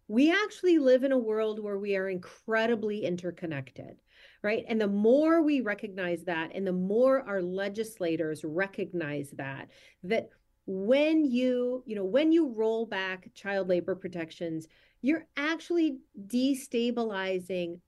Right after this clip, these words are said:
a whole host of young people in your community, which means that your community is in danger of,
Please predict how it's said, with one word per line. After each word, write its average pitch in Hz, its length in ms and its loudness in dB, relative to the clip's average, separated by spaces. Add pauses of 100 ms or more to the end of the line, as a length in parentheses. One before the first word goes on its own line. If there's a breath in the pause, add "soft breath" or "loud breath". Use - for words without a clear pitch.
a 226 100 -2
whole 285 300 0
host 285 540 0
of 233 120 2
young 196 220 0
people 196 340 -4
in 185 120 0
your 175 120 2
community, 170 540 -2 (240 loud breath)
which 269 220 -2
means 381 280 2
that 370 200 -2
your 294 120 2
community 262 880 4
is 196 180 -6
in 202 180 -2
danger 202 680 0
of, 180 380 -4